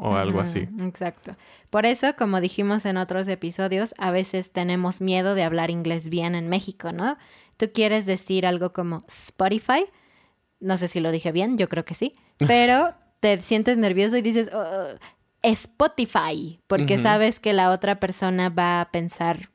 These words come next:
Speaker 2: raro sobre ti si tú hablas bien esa palabra.
Speaker 1: Claro, y a nadie nos gusta sentirnos excluidos, ¿no?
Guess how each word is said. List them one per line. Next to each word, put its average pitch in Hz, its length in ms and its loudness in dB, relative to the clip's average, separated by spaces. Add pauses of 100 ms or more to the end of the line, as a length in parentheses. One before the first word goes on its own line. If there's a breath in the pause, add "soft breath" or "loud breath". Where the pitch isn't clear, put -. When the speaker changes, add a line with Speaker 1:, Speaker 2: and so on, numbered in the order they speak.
(100)
Speaker 2:
raro 190 480 0
sobre 170 300 -2
ti 180 220 -4
si - 180 -12
tú 180 240 0
hablas 165 360 -2
bien 170 280 -2
esa 165 200 -8
palabra. 139 460 -10 (100)
Speaker 1:
Claro, 107 340 2
y 107 120 0
a 107 260 0
nadie 110 280 2
nos 98 200 -2
gusta 104 320 -2
sentirnos 104 580 -2
excluidos, 95 680 -4
¿no? 143 160 -2